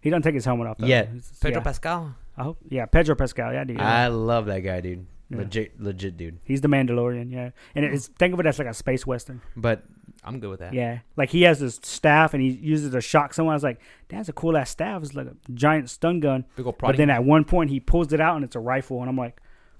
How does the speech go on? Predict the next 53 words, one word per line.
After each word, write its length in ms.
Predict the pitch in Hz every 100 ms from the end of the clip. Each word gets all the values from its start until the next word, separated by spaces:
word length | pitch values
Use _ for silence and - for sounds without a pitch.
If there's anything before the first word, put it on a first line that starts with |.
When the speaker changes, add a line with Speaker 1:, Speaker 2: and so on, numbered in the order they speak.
| _ _ _ _
Speaker 3:
Done. 120 | -
Speaker 1:
"Oh, 280 | 190 139 113 -
okay. 340 | 175 190 156 147
So 140 | -
that's, 140 | 139 143
Speaker 3:
Done. 80 | 151
Speaker 1:
like, 100 | 139
a 40 | 135
g-, 280 | 127 135 -
legit 320 | 151 143 151 165
rifle." 340 | 175 185 147
And 120 | 139
then 140 | 147 143
his, 180 | 147 139
um, 380 | 135 127 117 113 _ _ _ _ _
his 180 | _ 131
pistol, 420 | - 165 170 202
his 160 | 170 139
blaster, 640 | 123 131 156 - 196 208 - - _
is 160 | 131 123
actually 320 | 139 - 143
modeled 520 | 123 123 131 143 127
after, 280 | 127 139 139
like, 160 | 127 120
an 100 | 107
old 280 | 120 131
school, 260 | 127 139 135
like, 460 | 127 113 110 - - _ _ 127
German-made 800 | - 135 135 131 127 127 127 120
revolver. 520 | 113 113 117 113 113 -
Speaker 3:
Really? 400 | 85 85 117 147
Speaker 1:
Yeah. 280 | 123 117 113 - - _ _
Like, 140 | 127 -
they 100 | 139
literally 280 | 135 156 135
Speaker 2:
Dude, 80 |
Speaker 1:
grabbed 240 | 120 147 147
Speaker 2:
the 80 | 131
Speaker 1:
the 60 |
frame 280 | - 143 143
on 140 | 135
that 160 | 127 139
and 120 | 123
Speaker 3:
Who-, 60 | 220
Speaker 1:
just 140 | -
made 180 | 127 123
it 60 | 120
his 40 | 123
Speaker 3:
who's 140 | 226
this 140 | 240 160
Speaker 1:
pistol. 180 | 143
Speaker 3:
droid 60 | 185
sidekick? 440 | - 151 147 113